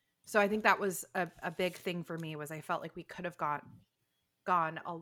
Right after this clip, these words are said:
lot deeper in the book, um, on some of this lore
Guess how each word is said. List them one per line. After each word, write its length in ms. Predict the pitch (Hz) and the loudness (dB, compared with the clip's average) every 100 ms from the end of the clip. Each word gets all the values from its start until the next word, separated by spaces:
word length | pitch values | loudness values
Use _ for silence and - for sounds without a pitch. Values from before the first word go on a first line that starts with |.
| 180 | -8
lot 360 | 160 147 - 156 | -8 -8 -10 -14
deeper 480 | 156 - 147 151 - - | -12 -8 -8 -10 -14 -8
in 140 | 170 | -8
the 80 | 147 | -8
book, 460 | - 156 - - - _ _ | -6 -6 -6 -14 -20 _ _
um, 300 | 170 156 139 156 | -4 -2 -6 -10
on 100 | 156 | -8
some 180 | 165 156 | -6 -6
of 80 | |
this 220 | 160 - 170 | -8 -10 -6
lore 580 | 170 160 147 143 143 | -4 -2 0 -2 -4